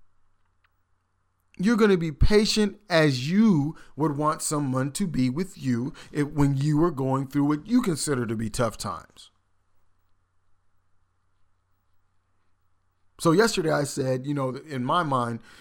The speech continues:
you know, a friend is someone who wants something for you, for their friend, is the same as they would want for themselves. So no matter how small we may think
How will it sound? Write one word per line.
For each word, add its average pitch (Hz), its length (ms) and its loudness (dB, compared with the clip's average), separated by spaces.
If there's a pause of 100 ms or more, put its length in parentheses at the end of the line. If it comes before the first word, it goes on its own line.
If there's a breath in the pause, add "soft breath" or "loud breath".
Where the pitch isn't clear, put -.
(100)
you 143 80 -4
know, 143 180 0
a 120 60 -6
friend 170 320 -4
is 151 100 -6
someone 143 260 -6
who 127 100 -4
wants 147 340 -4
something 143 540 -4 (580)
for 127 580 0 (1200)
you, 151 600 2
for 156 180 0
their 143 160 2
friend, 143 720 0
is 127 140 -4
the 131 60 -4
same 160 280 0
as 135 80 -2
they 151 80 0
would 139 140 0
want 139 220 -2
for 135 80 -8
themselves. 127 760 -6 (480 loud breath)
So 180 160 4
no 180 160 2
matter 165 220 0
how 220 280 0
small 185 600 0
we 190 220 4
may 165 400 2 (360)
think 226 560 0